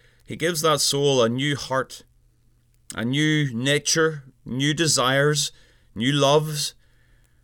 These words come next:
and our love for Christ impacts every corner of our lives.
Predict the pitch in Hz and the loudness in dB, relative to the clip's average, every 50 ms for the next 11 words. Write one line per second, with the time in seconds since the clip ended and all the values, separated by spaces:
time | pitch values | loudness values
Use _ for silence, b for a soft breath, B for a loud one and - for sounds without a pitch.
0 | _ _ - - 139 151 156 156 156 147 139 - - - _ - 143 160 156 160 | _ _ -4 -2 0 2 2 2 0 -2 -4 -6 -10 -8 _ 0 2 2 4 4
1 | 190 220 214 - - - - 139 - - - - 143 151 165 147 - - - - | 2 0 0 -4 -10 -10 -8 -8 -8 -10 -8 -6 -2 -2 0 -2 -2 -6 -4 -4
2 | - 151 160 156 147 - 143 143 120 - - - - - - 127 143 147 139 143 | -4 -2 -2 -4 -6 -4 -4 -4 -4 -2 -2 -2 -2 -2 -2 -2 -2 -2 -2 -4
3 | 135 127 117 - - - 127 131 135 135 131 123 117 98 101 - - - 110 - | -4 -4 -4 -6 -4 -2 0 0 2 2 2 0 0 -2 -4 -10 -6 -6 -6 -6
4 | - 98 101 98 98 101 107 113 113 117 107 - - - | -2 -2 -2 0 0 0 0 0 -2 -2 -2 -4 -4 -6